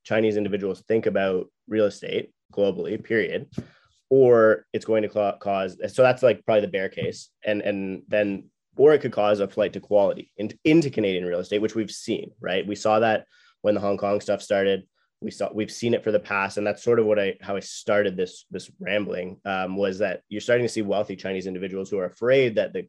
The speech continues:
that the state might say, "Oh, this business is nice. We like this. Can we have that?" Um, and so they're starting to move money into Canada and they're moving into Canadian real estate. And our land registry system is different than theirs. It's one of the strongest ones in the world.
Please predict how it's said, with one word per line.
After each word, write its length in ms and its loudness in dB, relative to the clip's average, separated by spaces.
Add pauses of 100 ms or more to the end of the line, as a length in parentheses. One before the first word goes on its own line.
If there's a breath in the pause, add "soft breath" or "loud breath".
that 120 -14
the 60 -14
state 320 0
might 180 -4
say, 220 -4
"Oh, 240 -2 (140)
this 140 -6
business 360 -2
is 100 -8
nice. 280 -2
We 80 -8
like 200 2
this. 200 -6
Can 100 -16
we 80 -10
have 280 -8
that?" 260 -10 (600 loud breath)
Um, 540 -4
and 160 2
so 80 2
they're 100 0
starting 280 0
to 60 -2
move 360 -4 (160)
money 260 -4
into 120 -4
Canada 400 -4
and 80 -4
they're 80 -4
moving 280 -4
into 120 -10
Canadian 400 -4
real 160 -4
estate. 320 -10
And 100 -4
our 100 2
land 280 6
registry 360 4
system 340 -2
is 100 0
different 280 0
than 160 0
theirs. 280 4
It's 100 -14
one 100 -6
of 60 -4
the 60 -6
strongest 400 -6
ones 220 -2
in 100 -4
the 100 -2
world. 440 6